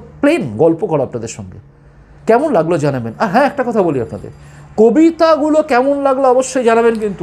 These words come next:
ওটার জন্য মনটাকে একটুখানি ইচ্ছা হয় জানার যে কেমন হলো, মনীষা কেমন বলল, আমার লেখা কবিতা কেমন হলো, এই সমস্ত নিয়ে বলবেন প্লিজ। আশা রাখবো আপনি বলবেন, মানে আপনি এই মুহূর্তে যিনি শুনলেন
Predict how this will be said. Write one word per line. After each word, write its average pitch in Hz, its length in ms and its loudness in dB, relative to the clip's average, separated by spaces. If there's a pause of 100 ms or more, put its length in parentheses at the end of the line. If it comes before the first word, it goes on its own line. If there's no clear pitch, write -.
ওটার 220 180 0
জন্য 233 200 0
মনটাকে 208 400 -4
একটুখানি 202 300 -2 (2000)
ইচ্ছা 165 240 0
হয় 127 80 2
জানার 123 280 -2 (100)
যে 165 60 -6
কেমন 165 280 0
হলো, 139 200 0 (1600)
মনীষা 277 340 4
কেমন 202 360 0
বলল, 185 240 2 (200)
আমার 156 260 -2
লেখা 156 220 -4
কবিতা 151 320 -4
কেমন 147 260 -4
হলো, 143 160 -2
এই - 120 -14
সমস্ত 294 320 -6
নিয়ে 254 160 -2
বলবেন 135 320 0
প্লিজ। 101 260 -12 (840)
আশা 156 240 0
রাখবো 139 180 2
আপনি 127 240 -4
বলবেন, 101 320 -6 (300)
মানে 123 160 -2
আপনি 123 200 -6
এই 139 60 0
মুহূর্তে 151 280 -2
যিনি 135 140 -4
শুনলেন 120 340 -6